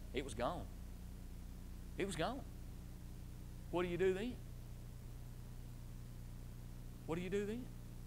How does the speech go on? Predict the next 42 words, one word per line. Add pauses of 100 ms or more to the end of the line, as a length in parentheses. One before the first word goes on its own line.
(1160)
Let
me
tell
you
what
you
do
then. (680)
You
lose
everything
you
got. (1800)
So
you
don't
have
no
other
way. (260)
You
got
all
your
eggs
in
that
basket
over
there. (960)
And
when
it
went
under,
you
went
under. (920)
You
lost
your
home.